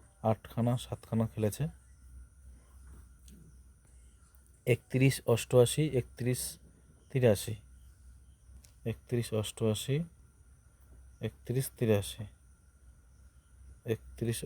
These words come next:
অষ্টআশি, একত্রিশ তিরাশি। দেখুন, একত্রিশ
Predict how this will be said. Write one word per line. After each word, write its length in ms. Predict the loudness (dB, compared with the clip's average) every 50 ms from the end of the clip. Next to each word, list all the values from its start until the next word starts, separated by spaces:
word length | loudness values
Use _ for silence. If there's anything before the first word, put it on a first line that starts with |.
| -2 -2
অষ্টআশি, 560 | -2 -4 -4 -2 0 0 0 -2 -2 -2 -2 -2 -2
একত্রিশ 300 | -2 -6 -8 -6 -6 -6 -6
তিরাশি। 240 | 0 2 2 4 4 2
দেখুন, 180 | 2 2 0 0 -2 -6 -16 -20 -20 -20 -20 -20 -20 -20 -20 _ _ _ _ -20 -20 -20 -20 -20 -20 -20 -20 -20 -20 -20 -20 -12 -8 -6 -6
একত্রিশ 340 | -6 -8 -4 -2 -2 -2